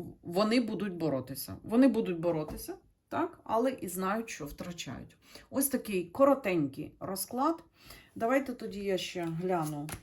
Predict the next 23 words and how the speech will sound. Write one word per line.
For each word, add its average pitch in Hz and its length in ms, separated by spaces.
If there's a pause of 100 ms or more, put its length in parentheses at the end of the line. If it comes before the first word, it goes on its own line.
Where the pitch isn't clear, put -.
(160)
чи - 180
наступним 170 680
часом. 202 480
Давайте, 170 480 (2250)
давайте 247 380 (880)
на 233 120
місяць 156 480
приблизно. 147 640
Або 196 160
до, 185 120 (500)
ні, 170 160
до 180 160
кінця 202 300
цього 180 220
місяця 165 520
це - 120
вже 156 200
замало, 139 400
десять 131 360
днів 127 280
залишилось. 123 580
Давайте 220 440
до 185 400